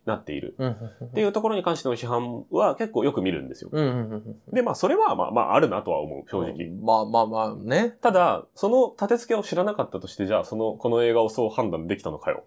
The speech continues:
Speaker 1: とかもまあ、ちょっと思うし。
Speaker 2: 俺知らないで見たから、
Speaker 1: うん。
Speaker 2: あの、単純に綺麗なトイレ面白かったよ。
Speaker 1: あ、そうね。
Speaker 2: うん。
Speaker 1: その、い-、異文、ある、ある種の異文化体験っていうとあれだけど、
Speaker 2: うんうんうん。
Speaker 1: 知らない角度からものを見るっていうことの体験。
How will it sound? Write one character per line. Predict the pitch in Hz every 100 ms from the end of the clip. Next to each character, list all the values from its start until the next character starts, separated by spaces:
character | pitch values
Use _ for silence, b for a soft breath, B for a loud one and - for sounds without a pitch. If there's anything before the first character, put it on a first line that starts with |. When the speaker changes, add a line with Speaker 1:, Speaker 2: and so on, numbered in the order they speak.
| -
Speaker 1:
と | 135
か |
も | 127
ま | 117 85
あ、 |
ち | 104
ょ |
っ | 92
と | 85
思 | 80 78
う | 73
し。 | - 156
Speaker 2:
俺 | 196 240
知 | 214
ら | 277 339
な | 392 370
い |
で | 254
見 | 127 131
た | 127
か | 104
ら、 | 101
Speaker 1:
う | 107
ん。 | 107 113 110 101 95 87 82
Speaker 2:
あ | 135
の、 | 135 131 135 143 165
単 | 254
純 | 269 269
に | 262 262 240 147 - - -
綺 | 302
麗 | 320 214
な | 139
ト | - 131
イ |
レ | 110
面 | 107 160
白 | 185 220 214
か |
っ | 120
た | -
よ。 | - - -
Speaker 1:
あ、 | 135
そ | 139
う | 104
ね。 | 151 175
Speaker 2:
う | 127
ん。 | 120 107
Speaker 1:
そ | 110
の、 | 160 160 156 - _ -
い-、 | 156 156 147
異 |
文、 | 143 151 156
あ | -
る、 | 269 160 196
あ |
る | 240
種 | 165
の | 127
異 | 113
文 | 127 127
化 | 143
体 | 143
験 | 104 98
っ |
て | 95
い | 95
う |
と | 95
あ |
れ | 95
だ | 98
け | 175
ど、 |
Speaker 2:
う | 160
ん |
う | -
ん | 139
う |
ん。 |
Speaker 1:
知 | 139 180
ら | 185
な | 185
い | 202 233 123 - -
角 | 151 131
度 | 98
か | 107
ら | 139
も | 110 107
の | 95
を |
見 | 87
る | 82 80
っ |
て | 87
い |
う | 80
こ | 120
と | 147
の |
体 | 147 92 78
験。 | 69 69